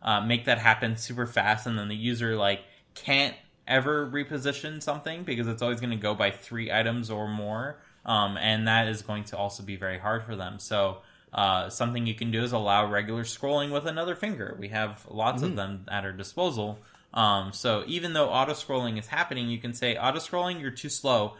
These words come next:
Speaker 1: Let me just scroll with my other finger." That allows auto-scrolling to be very precise. Like, you're not gonna lose your point, uh, in the process, but you still have the ability to quickly navigate around the scroll view.
Speaker 2: Yeah,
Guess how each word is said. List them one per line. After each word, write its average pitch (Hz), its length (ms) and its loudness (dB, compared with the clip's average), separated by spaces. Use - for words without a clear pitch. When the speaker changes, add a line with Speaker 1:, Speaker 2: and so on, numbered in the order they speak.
Speaker 1:
Let 120 160 2
me 135 100 -2
just 123 220 -4
scroll 120 440 2
with 107 200 -6
my 101 240 -2
other 98 200 -4
finger." 113 520 -2
That 127 200 6
allows 127 340 4
auto-scrolling 117 640 0
to 110 80 -14
be 107 120 -4
very 107 240 -2
precise. 113 640 2
Like, 104 220 -4
you're 110 80 -2
not 107 220 0
gonna 107 220 0
lose 110 580 -2
your 101 320 -4
point, 110 460 0
uh, 92 400 -4
in 110 160 -4
the 98 60 -6
process, 107 600 0
but 123 140 -2
you 123 100 -2
still 139 260 2
have 117 280 8
the 110 100 0
ability 107 460 -2
to 101 340 -4
quickly 120 300 -8
navigate 104 460 0
around 95 320 -4
the 90 60 -12
scroll - 280 -10
view. - 220 -20
Speaker 2:
Yeah, 101 220 -2